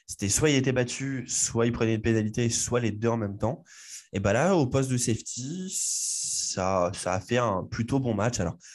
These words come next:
à voir face à un adversaire de plus haut niveau, mais en tout cas, c'est encourageant et ça rejoint un point que tu avais dit, Juju, je crois, il y a plusieurs semaines, enfin, je crois même que tu répètes toutes les semaines, euh, bah, au point où on en est, au vu des blessures, des covid, et cetera,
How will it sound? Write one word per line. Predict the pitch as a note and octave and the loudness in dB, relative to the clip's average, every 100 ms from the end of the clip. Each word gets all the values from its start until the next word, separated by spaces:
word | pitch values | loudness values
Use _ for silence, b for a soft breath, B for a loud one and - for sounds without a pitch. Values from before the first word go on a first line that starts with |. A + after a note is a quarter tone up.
| B | B
à | G#2+ | -2
voir | G#2 A#2 A2+ | 2 2 2
face | G#2+ F#2+ | 2 2
à | |
un | F#2 | 0
adversaire | F#2+ G2 - A2 | -2 -2 0 0
de | G2+ | -2
plus | F#2+ A2+ | -4 -4
haut | A2 | -4
niveau, | G#2 D#3+ | 0 0
mais | D3+ G2+ B B B | 0 -2 B B B
en | A2 | -2
tout | - | 0
cas, | D#3+ | 0
c'est | D3 | 2
encourageant | B2 A#2 A#2 A#2 E3+ | 0 2 2 2 2
et | - | 2
ça | - G#2 | 0 0
rejoint | G#2+ B2+ C3+ C3+ - _ _ _ | -2 -2 -2 -4 -18 _ _ _
un | A2 | -4
point | A2+ C#3+ C#3+ | 0 0 0
que | C3 A2 G#2+ | 0 -2 -2
tu | G#2+ | -2
avais | G2+ G#2 | -2 -2
dit, | A#2 D#3 | -4 -2
Juju, | C3+ B2 | -2 -2
je | C3 | -4
crois, | - | -2
il | G2+ | -2
y | |
a | F#2 | -2
plusieurs | - - A2+ A#2 G2 | -6 -12 -4 -2 0
semaines, | - B2 C3 A#2+ - B | 2 4 4 2 -2 B
enfin, | - | -2
je | G2+ | 0
crois | C3+ | 0
même | A2+ | 2
que | |
tu | A2+ - | 0 0
répètes | G#2+ A#2+ | 0 0
toutes | A#2 - | -2 -4
les | |
semaines, | G#2+ A#2+ D#3 - B B B _ | -2 0 0 -2 B B B _
euh, | G#2 G2+ G2+ G2 F#2+ - _ _ _ - | 0 2 2 2 0 -2 _ _ _ -2
bah, | G2 - - | -2 -2 2
au | A#2+ | 4
point | A#2 F3 | 6 4
où | E3 | 4
on | A#2+ | 4
en | G#2 | 2
est, | G#2 C3 F#3+ - _ _ _ | 2 2 0 -8 _ _ _
au | - | -8
vu | G#2 | -4
des | G2+ G2+ | 0 0
blessures, | G#2 A#2 - - C3+ A#2 | 2 2 0 -4 -2 -2
des | G2 | -2
covid, | - G#2+ | 0 0
et | G2+ | 2
cetera, | F#2+ E2+ G#2+ D3+ | 0 0 2 0